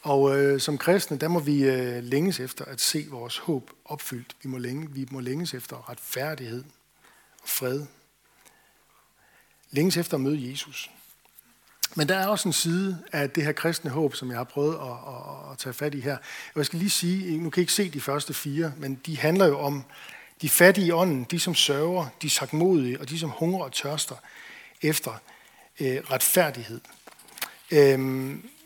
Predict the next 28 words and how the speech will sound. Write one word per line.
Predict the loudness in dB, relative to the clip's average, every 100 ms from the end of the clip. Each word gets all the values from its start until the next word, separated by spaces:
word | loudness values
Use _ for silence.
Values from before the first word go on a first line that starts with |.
| -20 -20 -20 -20 -20 -20 -20 -20 _ _ -20 _ _ _ _ _
der, | 4 4 2 -12 -14 -18 -20 -20 _ _ _ _ _ _ _ -20 _ _ -6
hvis | -2 2
I |
lægger | 4 4
mærke | 4 4
til | 4
det, | 4 2
så | 0
er | -2
det | -2
ligesom | 0 0
om, | 0
at | -2 -6
de |
første | -2 -2 -2
fire, | -6 0 2
de | 2 0
handler | -4 -2 0
om, | -2 -4 -8 -12 -8
at | -2
der |
er | 0
noget, | 0 0
der, | -2 -4 -8 -6
der | -4
er | 0
noget, | 0
der, | -2